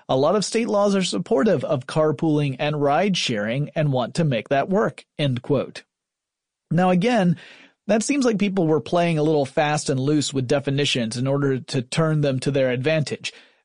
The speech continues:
Of course, a lot of areas want to encourage carpooling in order to alleviate traffic congestion. But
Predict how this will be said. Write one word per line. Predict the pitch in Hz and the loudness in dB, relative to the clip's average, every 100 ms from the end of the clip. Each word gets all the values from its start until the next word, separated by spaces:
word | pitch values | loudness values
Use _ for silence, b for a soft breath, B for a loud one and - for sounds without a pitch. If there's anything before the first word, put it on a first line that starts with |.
| - | -4
Of | 156 - | -2 -2
course, | - 220 202 - - | 0 2 2 -2 -2
a | |
lot | 147 147 143 | 0 2 2
of | 139 131 123 - _ - | 0 -2 -6 -12 _ -2
areas | 156 151 135 127 | 0 2 0 0
want | 135 147 143 139 - | -2 0 0 -2 -6
to | 147 135 127 | 0 0 0
encourage | 143 - 156 120 - | -2 2 2 2 -2
carpooling | 214 214 180 147 120 107 113 | 0 0 0 0 0 -4 -2
in | |
order | 143 147 | 0 0
to | 135 143 | 0 0
alleviate | 139 151 139 135 123 - | 0 0 0 0 -2 -4
traffic | - 160 151 - | -2 0 -2 -6
congestion. | - 135 123 117 - - 110 - b b b b - | -2 -2 -2 -4 -6 -10 -10 -20 b b b b -4
But | 160 151 165 | 0 2 0